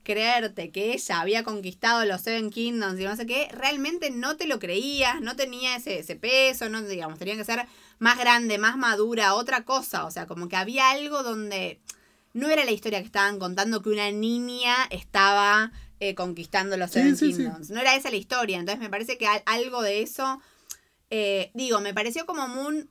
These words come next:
Speaker 1: muy un statement de decir, bueno, nosotros hacemos esto y la historia está por delante. Es cierto lo que decís, de que no recastearon todo, em,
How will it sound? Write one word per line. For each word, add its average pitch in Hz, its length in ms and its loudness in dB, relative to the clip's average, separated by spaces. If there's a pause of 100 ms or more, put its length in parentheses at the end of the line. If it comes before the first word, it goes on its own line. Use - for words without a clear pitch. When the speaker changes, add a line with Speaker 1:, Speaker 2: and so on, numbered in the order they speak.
Speaker 1:
muy 262 340 -4
un 247 200 -12
statement 269 640 0
de 214 60 2
decir, 202 200 0
bueno, 185 300 -2
nosotros 247 420 -2
hacemos 254 360 -4
esto 269 260 -2
y 214 80 -2
la 202 80 -2
historia 240 200 -4
está 240 140 -4
por 214 140 -2
delante. 180 380 -6
Es 196 80 -10
cierto 254 380 -2
lo 196 100 -2
que 170 160 -8
decís, 233 480 -6 (260)
de 185 140 -6
que 180 100 -4
no 196 160 -2
recastearon 214 720 -4
todo, 226 560 0 (420)
em, 175 840 -6